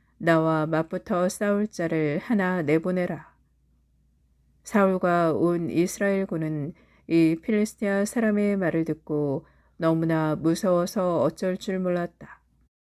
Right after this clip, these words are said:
다윗은 이사이라고 불리는 유다 베들레헴 출신 에프라 사람의 아들이다. 이사이에게는 아들이 여덟 있었는데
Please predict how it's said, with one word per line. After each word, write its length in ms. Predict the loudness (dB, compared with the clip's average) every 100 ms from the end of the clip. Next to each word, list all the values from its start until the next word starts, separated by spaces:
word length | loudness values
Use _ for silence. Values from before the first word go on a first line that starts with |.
| _ _ _ _ _ _ _ _
다윗은 840 | -2 0 0 -2 -2 -2 0 -2 2
이사이라고 840 | 2 2 0 2 2 0 -2 -4
불리는 640 | -4 -4 -4 -4 -6 -8 -12 _ _
유다 480 | 0 2 2 2 0
베들레헴 560 | -2 0 2 2 2 -2
출신 760 | -2 -4 -4 -6 -4 -2 -2
에프라 460 | -2 -2 0 0 0
사람의 580 | -4 -4 -2 -2 0 0
아들이다. 720 | -2 -2 -4 -6 -14 -20 _ _ _ _ _ _ _ _ -4
이사이에게는 960 | 0 2 2 2 0 -2 -2 -2 -2
아들이 520 | -2 -2 0 0 0
여덟 400 | 0 0 -2 0
있었는데 920 | -2 -4 -8 -6 -6 -2 0 0 -2